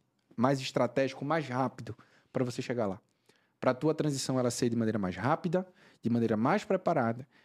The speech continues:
e que você tenha mais chance de sucesso. Então, eu acredito que você foi muito feliz nisso daqui. Pra gente ir finalizando aqui as últimas perguntas, tá?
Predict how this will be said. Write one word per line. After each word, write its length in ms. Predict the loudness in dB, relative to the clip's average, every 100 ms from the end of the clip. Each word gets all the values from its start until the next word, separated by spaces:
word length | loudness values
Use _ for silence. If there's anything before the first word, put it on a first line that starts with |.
| _
e 60 | -4
que 80 | -2
você 240 | 0 0
tenha 240 | 0 0
mais 180 | 0 0
chance 400 | -2 0 0 0
de 80 | -2
sucesso. 580 | -2 -2 -2 -4 -10 -18 _ _ _ -8
Então, 360 | -2 0 0 0
eu 80 |
acredito 400 | 0 2 0 -2
que 80 | -6
você 180 | -4 -4
foi 160 | -4 -2
muito 260 | -2 -6
feliz 300 | -6 -6 -4
nisso 240 | -6 -6 -4
daqui. 260 | -6 -8 -20 -20 -20 -20 2
Pra 120 | 4
gente 200 | 4 0
ir 60 | 0
finalizando 500 | 2 2 2 0 -2
aqui 200 | 0 2
as 180 | 2 -2
últimas 320 | -4 -4 -2
perguntas, 500 | -2 -2 -2 -6 -2
tá? 200 | -2